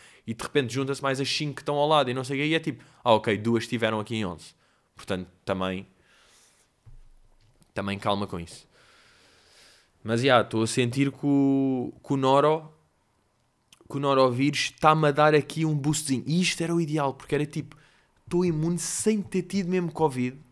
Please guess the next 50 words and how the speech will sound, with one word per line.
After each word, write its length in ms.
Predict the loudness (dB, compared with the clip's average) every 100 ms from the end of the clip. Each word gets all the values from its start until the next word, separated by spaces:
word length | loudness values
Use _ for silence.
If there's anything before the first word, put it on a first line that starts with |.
| _ _
Quer 100 | -6
dizer, 180 | -4 0
era 180 | 2 2
o 60 |
ideal. 520 | 2 2 2 2 -4 _ _ _ _ -8
Não, 220 | -6 -4
o 60 | -4
melhor 240 | 0 0
é 40 |
ter 140 | 0 -4
tido, 260 | -6 -8 -10 -8
sofre-se 420 | -2 -2 -2 -6
menos 220 | -6 -4
com 140 | -4
o 60 | -6
covid 400 | -2 -2 -2 -6
do 120 | -8
que 60 | -6
com 100 | -6
o 40 |
que 100 | -4
eu 40 | -8
ti-, 200 | -10 -16 _ _
com 140 | -8
o 60 | -4
que 80 | -4
eu 60 |
tive. 340 | -4 -8 -6 -4
E 40 |
além 200 | -2 -2
disso, 160 | -6 -8
depois 140 | -10
tem 100 | -8
certificado 480 | -10 -12 -6 -4 -4
de 60 |
recuperação 360 | -6 -8 -8 -8
e 40 |
não 120 | -10 -10
se 80 |
tentar 240 | -12 -6 -6
a 60 |
fazer 240 | -6 -8 -8
testes 480 | -6 -8 -8 -16 -20 _ -20 _ _ _
on 120 | -6 -2
a 180 | -2
daily 500 | -2 0 2 2 -2
para 180 | -6 -2
eventos, 500 | -2 -2 -8 -12 -20 -20
não 80 |
é? 100 | -20